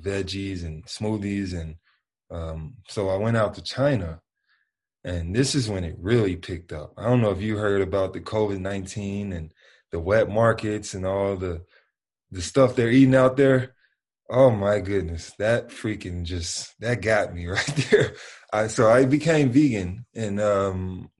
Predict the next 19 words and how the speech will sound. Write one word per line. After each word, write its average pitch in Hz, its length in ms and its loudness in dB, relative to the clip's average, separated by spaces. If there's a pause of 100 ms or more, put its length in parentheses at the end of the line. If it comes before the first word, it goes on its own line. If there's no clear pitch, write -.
November 113 640 2 (380)
when 95 460 -4
I 95 140 -2
saw, 101 460 4 (680)
you 107 80 -4
know, 95 80 -2
Chinese 107 580 0
people, 92 800 -6
um, 82 540 -8
when 120 220 4
I, 120 140 6
when 139 220 2
the 135 60 6
virus 135 400 8
took 113 200 0
off, 98 320 -2
but 101 240 -2 (300)
I 113 60 0
recalled 107 1000 2